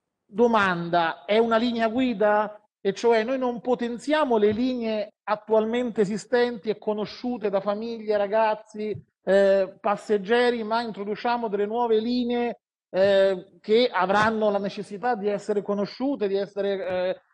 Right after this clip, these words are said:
di, per cui le persone dovranno essere informate con percorsi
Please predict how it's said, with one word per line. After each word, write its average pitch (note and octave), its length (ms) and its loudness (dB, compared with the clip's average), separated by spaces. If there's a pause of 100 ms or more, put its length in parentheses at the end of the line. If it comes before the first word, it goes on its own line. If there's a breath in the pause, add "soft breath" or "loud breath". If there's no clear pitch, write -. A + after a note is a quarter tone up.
di, F3+ 180 -8 (280)
per G3 160 2
cui A#3 140 2
le A3+ 60 8
persone G#3+ 240 4
dovranno G#3 320 4
essere G#3 280 -2
informate G#3 640 0
con G3 220 -2
percorsi A#3+ 840 0